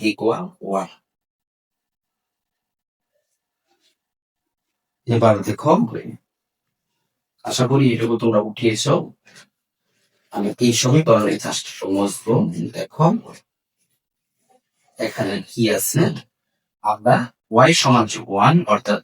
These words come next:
এই y এর মানটা, y এর মান কত? তিন নংয়ে বসাও।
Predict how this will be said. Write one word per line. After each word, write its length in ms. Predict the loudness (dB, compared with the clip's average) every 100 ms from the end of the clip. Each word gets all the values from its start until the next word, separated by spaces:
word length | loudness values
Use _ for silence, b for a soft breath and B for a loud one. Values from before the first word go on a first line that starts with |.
| -8
এই 60 | -12 -6 0
y 40 | 4
এর 60 | 4 2
মানটা, 400 | -2 -4 0 0 0 -6 _ _ _ _ _ _ _ _ _ _
y 180 | -2 2 2
এর 60 | 2
মান 200 | 4 4 4 0 _ _ _ -6
কত? 180 | -2 0 0 -2 -10 _ _ _ _
তিন 180 | 2 4 4
নংয়ে 200 | 0 -4
বসাও। 260 | -6 -6 -10